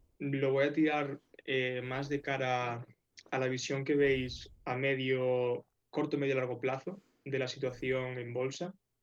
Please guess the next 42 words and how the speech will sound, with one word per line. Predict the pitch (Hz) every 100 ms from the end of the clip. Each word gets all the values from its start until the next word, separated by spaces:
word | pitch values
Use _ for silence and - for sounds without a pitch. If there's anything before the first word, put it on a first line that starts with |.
| _ _ _ -
Fuera | - 151 147
criptos, | 139 143 - 175
me | 143
refiero | 131 127 135 131 127
ya | 127 131
a |
lo | 131
mejor, | 131 131 127 -
sobre | 123
todo, | 123 127 123 -
que | 117
sé | 131
que | 127
estáis | 120 120
más | 127 120
al |
final | 123 120
con | 123 120
América. | 120 127 131 165 165 _ _ _ _ - - _ _
Sobre | - 135 127
todo, | 135 143
¿cómo | 147 143
veis | 135
esa | 139
situación, | 131 131 127 - 127
en | 123
plan, | 127 123
cada | 123 120
uno, | 127 123 117
en | 113
plan, | 120 120 117 117
ya | 123
sea | 120 127 123
a |
lo | 123
mejor, | 120 127 123
pues, | 123
José, | 127 123 123
más | 123 117
fundamental, | 123 120 117 113 120 135 131 123
las | 123
empresas, | 117 117 127 131 123 123 123 113